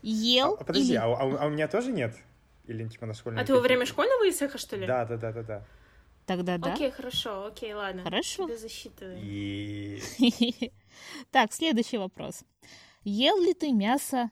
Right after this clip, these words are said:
Speaker 1: на шпажке? Мгм.
Speaker 3: Это вообще вопрос, конечно.
Speaker 2: Ну, да. Тут
Speaker 1: Да.
Speaker 2: здесь не отвертишься.
Speaker 3: Ради этого
Speaker 2: Да,
Speaker 3: меня и
Speaker 2: однозначно,
Speaker 3: потащили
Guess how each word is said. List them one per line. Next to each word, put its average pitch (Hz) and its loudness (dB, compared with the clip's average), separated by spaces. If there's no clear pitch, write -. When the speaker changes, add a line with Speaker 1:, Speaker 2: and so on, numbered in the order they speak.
Speaker 1:
на 202 -4
шпажке? 160 -8
Мгм. 226 0
Speaker 3:
Это 403 0
вообще 381 4
вопрос, 349 4
конечно. 214 -2
Speaker 2:
Ну, 160 -6
да. 113 -2
Тут - -8
Speaker 1:
Да. 220 6
Speaker 2:
здесь 220 4
не 240 -2
отвертишься. - 0
Speaker 3:
Ради 247 2
этого 392 4
Speaker 2:
Да, 277 2
Speaker 3:
меня 254 2
и 381 4
Speaker 2:
однозначно, 277 0
Speaker 3:
потащили - 2